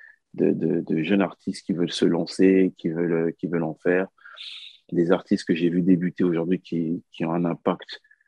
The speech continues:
euh, très, très grand aujourd'hui par, par ce qu'ils font. Et j'ai l'impression qu'on,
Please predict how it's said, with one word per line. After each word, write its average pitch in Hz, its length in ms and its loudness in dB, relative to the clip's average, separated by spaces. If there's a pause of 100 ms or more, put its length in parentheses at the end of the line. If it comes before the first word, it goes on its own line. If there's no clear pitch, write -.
(220)
euh, 80 520 0 (240)
très, 90 240 0
très - 240 -2
grand 92 300 2
aujourd'hui 87 380 -2
par, 78 520 -4
par - 140 -12
ce - 80 -14
qu'ils - 120 -12
font. 104 280 -2 (560)
Et 82 100 -2
j'ai 85 120 0
l'impression 85 380 0
qu'on, 82 640 -2